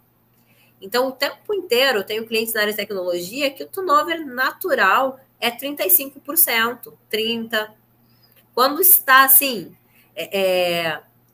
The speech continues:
no ó-, nível ótimo, é vinte por cento. Por quê?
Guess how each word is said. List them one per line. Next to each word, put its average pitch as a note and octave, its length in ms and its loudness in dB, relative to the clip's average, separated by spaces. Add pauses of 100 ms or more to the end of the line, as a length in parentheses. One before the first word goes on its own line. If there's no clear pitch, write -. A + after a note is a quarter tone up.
(240)
no B3+ 180 0
ó-, G#3+ 220 4
nível G#3 380 2
ótimo, G3+ 680 -2
é B3+ 120 -2
vinte C#4 300 -8
por - 160 -8
cento. C4+ 580 0 (680)
Por E4+ 220 -2
quê? B3+ 440 0